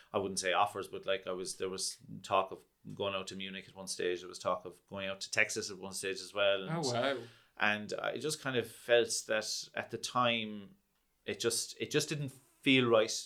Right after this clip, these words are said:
Speaker 1: It wasn't the right decision for me. But,
Speaker 2: Yeah.
Speaker 1: but as well, on top of it, I, I also, from a kind of a young age, <laughs> much to the frustration of a lot of people,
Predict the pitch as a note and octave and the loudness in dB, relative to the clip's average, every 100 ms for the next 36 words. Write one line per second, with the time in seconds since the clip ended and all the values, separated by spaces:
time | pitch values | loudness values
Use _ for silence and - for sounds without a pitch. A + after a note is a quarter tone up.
0 | - B2 - B2 B2 A#2 A#2 A2+ A2 A#2+ | -6 -8 -2 -2 -2 0 2 2 0 -4
1 | A2+ A2 A2 A2 G#2+ A2+ G#2 - C3+ C#3+ | -6 -10 -6 -4 4 4 4 -2 -2 6
2 | D3+ D3 E3+ D3 - C3+ D#3 D3+ A#2+ A#2 | 6 8 6 6 4 -4 4 4 4 2
3 | - C3 C3 B2+ C3+ D#3 D#3 C#3 A#2 - | 4 4 6 6 6 6 6 2 -4 -6
4 | A#2+ - C3 A#2 A#2 A#2+ A#2+ A#2 A2 - | -10 -4 -2 0 0 0 0 0 0 -4
5 | - - - - - - F#3 F#3 C#3+ C3+ | -6 0 0 0 -12 6 6 8 0 -2
6 | C3 - D3+ - - A#2+ A#2+ B2 A#2+ A2 | -2 4 4 4 4 6 6 2 -4 -4